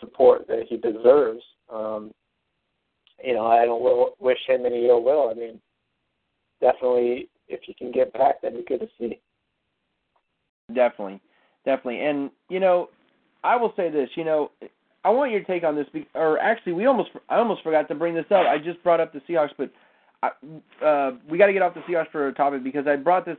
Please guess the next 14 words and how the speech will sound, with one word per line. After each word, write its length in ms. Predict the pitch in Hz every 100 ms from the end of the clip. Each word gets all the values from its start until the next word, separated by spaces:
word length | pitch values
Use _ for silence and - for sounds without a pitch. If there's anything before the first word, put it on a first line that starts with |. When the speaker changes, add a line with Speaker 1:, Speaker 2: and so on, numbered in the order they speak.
| 151
Speaker 2:
up 140 | 156
to 80 | -
you, 80 | 139
but 300 | 127 127 110 _ _ _ _ _ _ _
I 60 | 175
wanna 280 | 254 302 254
know 180 | 202 185
your 220 | 170 170
t-, 140 | 180 -
your 300 | 156 175 170
opinion 400 | 160 - 165 160
on 140 | 147
people 280 | 143 185 208
wearing 300 | 185 170 156